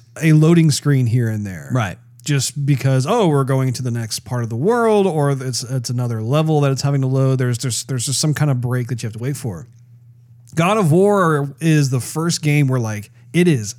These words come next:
Speaker 1: one hundred percent seamless.
Speaker 2: Hmm.
Speaker 1: And it, it, it was a, a talking point that everybody who's played the game is just like, "Oh my gosh, I am, I'm so,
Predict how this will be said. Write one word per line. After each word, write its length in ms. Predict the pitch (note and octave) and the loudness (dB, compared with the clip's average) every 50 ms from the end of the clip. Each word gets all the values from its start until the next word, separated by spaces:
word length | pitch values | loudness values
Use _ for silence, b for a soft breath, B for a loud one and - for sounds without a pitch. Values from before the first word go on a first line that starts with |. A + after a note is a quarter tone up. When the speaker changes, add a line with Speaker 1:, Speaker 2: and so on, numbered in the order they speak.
| - - - - _ _ _ - - | -18 -20 -20 -20 _ _ _ -20 -14
Speaker 1:
one 420 | A#2+ A#2+ B2+ C#3 D#3 E3+ F#3+ G3+ G3 | -10 -6 -2 0 2 2 4 2 2
hundred 400 | D3 - F#3 F#3 F#3 F3+ E3+ - | 2 2 2 2 2 2 0 2
percent 460 | - D#3 C#3 - D3+ D3 C#3 C3 A#2+ | 2 2 2 4 4 2 2 2 0
seamless. 720 | - - - - C#3 B2+ A#2+ G#2+ F#2 - - - - - - - - | -4 -4 -2 0 0 0 -2 -2 -6 -10 -12 -12 -12 -12 -12 -6 -2
Speaker 2:
Hmm. 240 | D#3 E3+ F3 D3+ A#2+ B B B B B B B B B B B _ | 0 0 2 0 -2 B B B B B B B B B B B _
Speaker 1:
And 320 | - D#3+ D3+ D3 D3+ C#3+ C#3+ | -2 0 2 2 2 0 0
it, 200 | D#3 E3 D#3+ - | -2 -2 0 2
it, 140 | F3 D#3+ | 2 2
it 100 | E3+ E3+ | 4 2
was 240 | E3 D3+ D3+ C#3 C3+ | 4 4 4 2 2
a, 180 | C#3 C3 A#2 B2+ | 0 0 -2 -4
a 40 | C3+ | -4
talking 420 | - F3 D#3+ E3+ - E3 D3 C3 | -2 -2 -4 -2 0 0 -2 0
point 340 | A#2 D#3 D3+ C#3 C3+ B2+ - | 0 0 2 2 0 0 -2
that 300 | - B2 A#2 G#2+ G#2+ B B B B B B B B B B _ _ | -2 -4 -4 -4 -6 B B B B B B B B B B _ _
everybody 560 | - F#3 G#3 A3 G3+ G3+ F#3+ E3+ E3 D#3 D3+ C#3 | -2 0 2 2 4 4 4 4 4 2 2 4
who's 160 | D3 D3 C3 | 2 2 2
played 220 | A#2 D3 D3 C#3+ | 2 2 2 2
the 80 | B2+ C3 | 2 2
game 560 | C3+ C#3+ C#3+ C3 B2+ B2 A#2 A#2 A2 G2+ G2 - - - - - - - | 2 2 4 2 2 0 0 -2 -4 -6 -8 -12 -20 -20 -20 -20 -20 -18
is 240 | - C#3+ D#3 D3 - | -6 -2 0 0 0
just 200 | - D3+ B2 - | 0 -2 -2 -2
like, 280 | C#3+ B2+ A#2+ A#2 A2 - - _ _ _ _ _ - _ _ | -4 -4 -4 -6 -10 -14 -18 _ _ _ _ _ -20 _ _
"Oh 160 | - A#2+ A#2+ | -12 -10 -8
my 180 | A#2 A2 G#2+ A2+ | -8 -8 -6 -6
gosh, 380 | A#2 C#3+ F3 D#3 G2+ - - - | -4 -2 -2 -2 -4 -6 -10 -6
I 140 | C3 C#3 C#3+ | -4 -2 0
am, 280 | C#3 C3 B2+ B2 B2+ B2 - | 0 0 -2 -4 -6 -8 -6
I'm 220 | - D3 D3 C#3 A#2 | -4 -2 -2 0 -2
so, 800 | - - - - - - - F3 D#3+ D#3+ D#3+ D#3 D#3 D#3+ D3 | -2 -4 -2 -2 -2 0 0 2 4 4 4 4 4 2 0